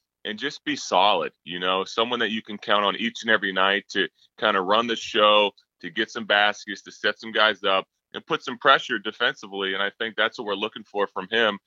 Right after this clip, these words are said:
And I think it was a pretty good pickup. You look at the price we got him for.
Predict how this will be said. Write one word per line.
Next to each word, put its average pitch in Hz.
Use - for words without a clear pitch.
And 95
I 101
think 131
it 123
was 113
a 104
pretty 117
good 107
pickup. 107
You 98
look 110
at 98
the 95
price 104
we 98
got 98
him 101
for. 95